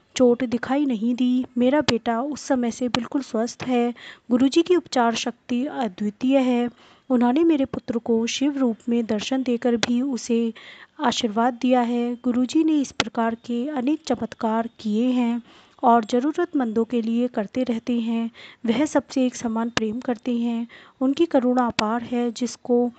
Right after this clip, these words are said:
उनमें आस्था है, वह अपना जीवन पवित्र कर सकता है। यदि हमें उनमें निष्ठा है, तो वह हमें चिंता मुक्त कर देते हैं। गुरुजी को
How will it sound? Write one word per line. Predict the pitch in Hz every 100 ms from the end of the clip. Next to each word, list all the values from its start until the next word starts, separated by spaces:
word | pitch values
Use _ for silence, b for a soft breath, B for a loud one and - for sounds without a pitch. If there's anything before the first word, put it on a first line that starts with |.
| b b b 254
उनमें | 247 240 233 240 254
आस्था | 240 214 - 277
है, | 269 262 254
वह | 240 240 294
अपना | - 247
जीवन | 240 - 226 240 247
पवित्र | 247 _ 240 233 285 302
कर | 269 214
सकता | 220 - 226
है। | 233 233 233 B B B 240
यदि | 247 311
हमें | 294 262 269
उनमें | 262 262 254
निष्ठा | 226 - 240
है, | 240 240 240
तो | - 262
वह | 240 233 247
हमें | 240 226 233 233 B B B B -
चिंता | 269 247 311
मुक्त | 277 -
कर | - 240
देते | 220 202 247 247
हैं। | 240 240 240 226
गुरुजी | 240 247 269 320
को | 330 311 330